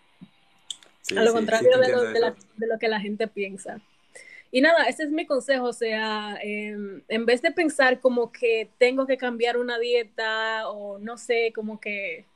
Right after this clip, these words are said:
Speaker 2: qué pesado hacerse vegano de un día para otro, es como que, eh, busca tu convicción, busca la razón por la que tú en realidad lo estás haciendo y se te va a hacer súper fácil.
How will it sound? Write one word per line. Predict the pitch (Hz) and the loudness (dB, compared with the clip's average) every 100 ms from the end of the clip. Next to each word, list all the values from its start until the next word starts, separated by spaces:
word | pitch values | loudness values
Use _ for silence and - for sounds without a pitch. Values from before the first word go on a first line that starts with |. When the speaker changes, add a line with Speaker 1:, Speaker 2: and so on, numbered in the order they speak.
| _ _ _ _ _ | _ _ _ _ _
Speaker 2:
qué | 254 | 0
pesado | 240 269 262 254 226 226 226 220 220 | 4 2 4 2 2 0 0 -2 -4
hacerse | 214 220 214 233 | -4 -8 -6 -4
vegano | 220 214 214 214 214 214 | -2 -4 -4 -6 -6 -6
de | 214 | -4
un | 220 | -4
día | 214 | -4
para | 220 214 | -4 -4
otro, | 208 208 214 202 | -6 -6 -4 -4
es | 208 | -2
como | 247 247 254 | 0 2 0
que, | 247 233 208 202 120 - _ _ _ _ _ - - | 2 0 0 -4 -6 -12 _ _ _ _ _ -18 -2
eh, | 220 214 214 208 208 | 0 2 0 -2 -4
busca | 208 330 - 269 254 | 0 0 2 2 2
tu | 269 | 2
convicción, | 247 233 226 - 226 208 208 214 | 2 2 -6 -2 -2 0 -4 0
busca | 220 - 233 | 0 2 0
la | 233 | 2
razón | 226 214 233 233 233 | 0 0 0 0 0
por | 240 233 | 0 0
la | 220 | -2
que | 208 | -6
tú | - 233 | -4 -4
en | 233 | 0
realidad | 226 214 214 220 | 0 0 -4 -6
lo | |
estás | 208 214 220 | -6 -6 -6
haciendo | - 247 208 214 214 | 0 0 0 -2 -2
y | 202 | -2
se | 214 | -4
te | 208 | -2
va | 214 | -4
a | |
hacer | 220 233 220 | 0 0 0
súper | - - 359 - 196 | -6 0 0 0 -4
fácil. | - - - - | -4 -8 -8 -12